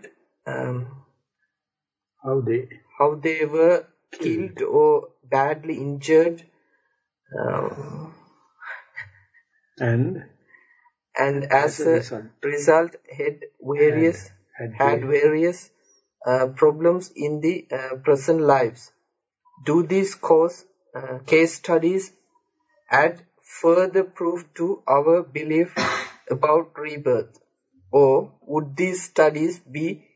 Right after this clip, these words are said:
Speaker 1: considered as mere hearsay? Who has
Speaker 2: These
Speaker 1: any
Speaker 2: things
Speaker 1: other
Speaker 2: are not been tested and verified. And, uh, some people give very detailed accounts, but no one can verify it. So therefore, they are just theses.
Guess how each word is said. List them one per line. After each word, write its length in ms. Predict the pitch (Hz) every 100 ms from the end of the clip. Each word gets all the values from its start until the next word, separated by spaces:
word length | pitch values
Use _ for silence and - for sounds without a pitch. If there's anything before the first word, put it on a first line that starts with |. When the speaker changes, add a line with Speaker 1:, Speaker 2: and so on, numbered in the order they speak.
| _ _
Speaker 1:
considered 680 | 156 156 165 170 170 180 - _ _ _ 120
as 360 | 131 156 - -
mere 460 | 147 151 160 196 220 _ _ _ _ _
hearsay? 640 | - 156 - - 123 92 _ _ _ _ _ _ _ _ _ - - _ _ _
Who 160 | 147 156
has 220 | 156 151
Speaker 2:
These 220 | 156 180
Speaker 1:
any 80 | 147
Speaker 2:
things 200 | 175 156
Speaker 1:
other 100 | 160
Speaker 2:
are 40 | 139
not 220 | 131 135
been 220 | 147 120
tested 440 | 151 143 - 151 139
and 140 | 123
verified. 600 | 123 160 156 151 98 131 - _ _ _ -
And, 220 | 139 127
uh, 160 | 127 127 151
some 160 | 190
people 260 | 214 190 165
give 160 | 160 170
very 240 | 139 156 151
detailed 540 | 151 170 185 180 165 156 -
accounts, 440 | 151 190 160 143 156
but 180 | 151 -
no 120 | 151
one 220 | 160 170
can 200 | 160 170 127
verify 300 | 117 107 107 107
it. 80 | -
So 140 | 135
therefore, 440 | 123 127 131 160 147
they 160 | 131
are 120 | 143
just 260 | 135 135 131 _
theses. 580 | 175 165 127 117 123